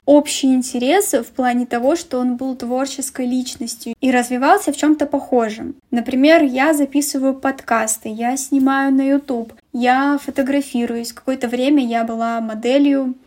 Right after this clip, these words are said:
в каком-то Telegram-канале про корейцев, кей-поп, вот такая вот тема. Я, конечно, не любитель этого,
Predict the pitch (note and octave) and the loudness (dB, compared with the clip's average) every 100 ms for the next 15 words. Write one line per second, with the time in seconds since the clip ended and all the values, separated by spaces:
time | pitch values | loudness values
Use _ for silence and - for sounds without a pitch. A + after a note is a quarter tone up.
0 | - B3 C4 C#4+ C#4+ C#4 B3+ A#3 A3+ A3+ | -2 0 6 6 4 2 2 2 2 -2
1 | A#3 A#3 B3 B3 A#3+ - - - B3+ A#3 | -6 -2 0 0 -2 -6 -20 -2 2 4
2 | A#3+ D#4 D#4 C#4+ C#4 C4+ C4+ - A#3+ B3+ | 4 4 4 6 4 2 -2 -4 -2 0
3 | C4+ B3+ - - - B3+ A#3 C4+ F4 F4 | 2 2 0 -6 -6 -2 2 4 4 4
4 | - D#4+ D#4 _ - A#3 A3+ - D#4+ D#4 | -4 -6 -8 _ -6 -6 -4 0 2 0
5 | _ - _ _ C4+ C4 - _ - B3+ | _ -20 _ _ -12 -12 -18 _ -2 0
6 | B3 A3+ G#3+ G#3 - A3+ A3 B3 B3 _ | 2 0 -2 -6 -8 -6 -8 -10 -12 _
7 | - B3+ B3 C4+ C4 C#4 - B3+ A#3+ A#3+ | -2 2 4 4 2 0 0 -2 0 2
8 | B3 A#3 C4+ F4 E4+ E4 E4 D#4+ D4+ | 2 2 2 4 2 2 2 0 0